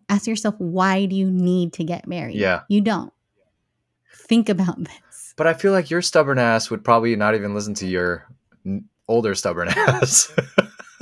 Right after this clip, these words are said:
Speaker 1: No, that's actually not true, because the day that I found out I was pregnant, my eldest sister, who
Speaker 2: Yeah.
Speaker 1: is my mentor, she
Speaker 2: Yeah.
Speaker 1: literally said, like, Go to sleep tonight and have a conference, like a, a round table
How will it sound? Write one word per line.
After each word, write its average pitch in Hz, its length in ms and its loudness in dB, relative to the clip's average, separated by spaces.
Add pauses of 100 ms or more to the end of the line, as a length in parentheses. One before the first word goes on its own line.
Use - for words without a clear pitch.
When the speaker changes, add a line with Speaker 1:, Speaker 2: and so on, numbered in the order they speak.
(480)
Speaker 1:
No, 277 180 6
that's 254 300 6
actually 330 320 0
not 285 220 2
true, 294 220 2
because 214 380 -2
the 214 140 0
day 214 340 0
that 214 140 -2
I 202 100 0
found 196 300 -4
out 185 100 -8
I 185 60 -8
was 180 160 -8
pregnant, 202 580 -4
my 185 320 -4 (100)
eldest 202 380 -2
sister, 170 560 -8
who 175 240 -2
Speaker 2:
Yeah. 170 240 -2
Speaker 1:
is 175 160 -4
my 165 140 -4
mentor, 170 500 -8
she 190 220 -6
Speaker 2:
Yeah. 185 60 -4
Speaker 1:
literally 185 380 -2
said, 170 320 -6
like, 170 300 -8 (1120)
Go 196 180 0
to 226 80 -2
sleep 226 300 -8
tonight 175 400 -6 (200)
and 180 140 -2
have 180 340 -4 (840)
a 202 80 -4
conference, 185 600 -4
like 180 180 -4
a, 170 300 -6 (220)
a 190 60 0
round 208 300 4
table 175 480 -4